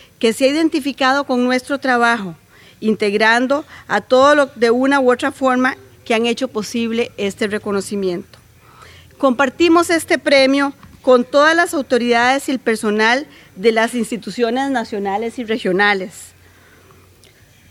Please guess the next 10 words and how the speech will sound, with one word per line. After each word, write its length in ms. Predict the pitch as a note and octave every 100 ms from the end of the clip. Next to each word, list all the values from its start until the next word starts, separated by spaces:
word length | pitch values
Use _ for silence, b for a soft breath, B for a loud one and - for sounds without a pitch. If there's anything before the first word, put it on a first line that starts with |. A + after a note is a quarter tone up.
| -
en 160 | C4 B3+
particular 640 | C#4+ D4 C4 C4+ C4+ D4+
con 160 | E4 D4
nuestro 260 | C4 -
querido 320 | - A3+ C4 C#4+
director, 720 | D4 A#3 A3+ B3+ B3+ C4+ -
don 200 | F#3+ A3
Mario 320 | A3+ A#3 C4
González 440 | B3 A#3 B3 B3 A#3
Recino, 520 | A#3 B3+ B3 B3+